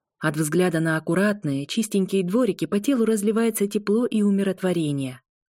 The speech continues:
Палисаднички ещё голые, но намёк на свежесть и молодую зелень уже витает в воздухе.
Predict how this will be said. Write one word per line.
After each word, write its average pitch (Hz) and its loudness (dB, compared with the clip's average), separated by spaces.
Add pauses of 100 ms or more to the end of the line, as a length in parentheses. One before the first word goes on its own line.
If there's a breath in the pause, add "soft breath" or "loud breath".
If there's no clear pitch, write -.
(380)
Палисаднички 262 0
ещё 240 0
голые, 170 -2 (240)
но 170 0
намёк 175 0
на 170 0
свежесть 160 -2
и - 0
молодую 156 2
зелень 165 0
уже 160 0
витает 185 0
в 202 0
воздухе. 143 -2